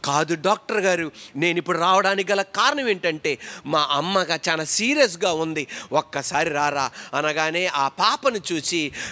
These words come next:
"రాలేను" అనక తన కారులో ఏం చేశాడంటే, వాళ్ళ ఇంటికి వెళ్ళాడు. వాళ్ళ ఇంటికి వెళ్ళి ఆ తల్లి దీనస్థితిని చూసి, అప్పుడున్న వైద్యాన్ని అంతా అందించాడు. అందించి,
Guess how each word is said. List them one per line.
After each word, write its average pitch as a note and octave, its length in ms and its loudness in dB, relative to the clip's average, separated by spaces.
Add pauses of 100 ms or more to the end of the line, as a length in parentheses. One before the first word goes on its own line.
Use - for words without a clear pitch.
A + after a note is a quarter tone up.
(300)
"రాలేను" G3 840 2
అనక D3+ 400 0 (240)
తన D3+ 180 0
కారులో F#3 540 2
ఏం A3+ 240 4
చేశాడంటే, D3+ 640 0 (360)
వాళ్ళ C#3+ 220 2
ఇంటికి E3+ 440 0
వెళ్ళాడు. C3+ 380 0 (460)
వాళ్ళ C#3+ 200 2
ఇంటికి F#3+ 360 -2
వెళ్ళి D#3 360 -2
ఆ C3 120 0
తల్లి F#3 400 -2
దీనస్థితిని F3+ 720 0 (100)
చూసి, D3 320 0 (140)
అప్పుడున్న D#3+ 460 2
వైద్యాన్ని D#3 540 2
అంతా C#3+ 540 -2
అందించాడు. C#3 560 -2 (460)
అందించి, E3+ 560 0